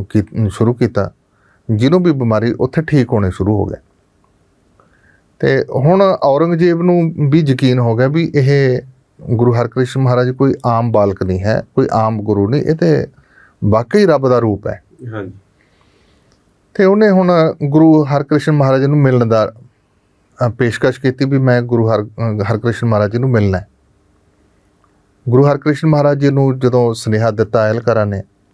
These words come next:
Speaker 1: ਕਹਿੰਦੇ ਵੀ, "ਦੇਖੋ, ਮੇਰੇ ਵੱਡੇ ਭਰਾਤਾ ਬਾਬਾ ਰਾਮ ਰਾਏ ਜਿਹੜੇ ਸਾਰੇ ਰਾਜਨੀਤਿਕ ਫੈਸਲੇ ਜਾਂ ਰਾਜਨੀਤਿਕ ਗੱਲਾਂ ਜਾਂ ਜਿਹੜੇ ਰਾਜਨੀਤਿਕ, ਅ, ਸਵਾਲ ਜਵਾਬ ਹੈ, ਉਹ ਬਾਬਾ ਰਾਮ ਰਾਏ ਦੇਣਗੇ, ਮੇਰੇ ਵੱਡੇ ਭਰਾਤਾ ਜੀ ਹੈ,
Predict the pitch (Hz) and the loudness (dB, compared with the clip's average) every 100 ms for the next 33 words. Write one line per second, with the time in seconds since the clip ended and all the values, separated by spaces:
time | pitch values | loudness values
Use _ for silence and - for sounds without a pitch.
0 | _ _ _ _ - 135 165 180 147 135 | _ _ _ _ -4 0 2 2 0 0
1 | 151 143 127 - 131 117 120 120 113 110 | 0 0 -2 -4 -2 0 0 0 -2 -2
2 | 120 143 123 117 110 107 113 107 104 104 | -2 -2 -2 -4 -2 -2 0 0 0 0
3 | 101 95 - _ - 117 120 143 - 143 | 0 -2 -6 _ -12 -4 -2 -2 -2 -2
4 | 165 147 110 104 110 113 117 110 117 110 | 0 0 0 0 -2 -4 -6 -2 -2 -2
5 | - 104 101 110 107 110 107 104 104 107 | -2 -2 -2 -4 -2 -2 0 0 0 -4
6 | 110 110 107 110 107 104 92 _ _ _ | -4 -6 -4 -2 0 -2 -4 _ _ _
7 | _ _ - 107 117 110 120 143 127 - | _ _ -4 0 0 0 0 0 0 0
8 | 117 110 110 117 123 117 - 117 110 - | 0 0 0 -2 -2 -2 0 2 2 0
9 | 117 113 107 - 110 101 120 117 117 120 | -2 -2 -4 -4 -4 -2 0 0 0 2
10 | 110 101 95 - _ _ _ _ _ _ | 2 0 -2 -6 _ _ _ _ _ _
11 | _ - 180 190 156 135 143 135 113 123 | _ 0 2 2 0 0 0 0 0 2
12 | 127 131 113 131 170 165 147 123 117 120 | 2 2 2 0 0 0 0 0 0 -2
13 | - 151 131 139 180 127 | -2 -2 0 0 2 0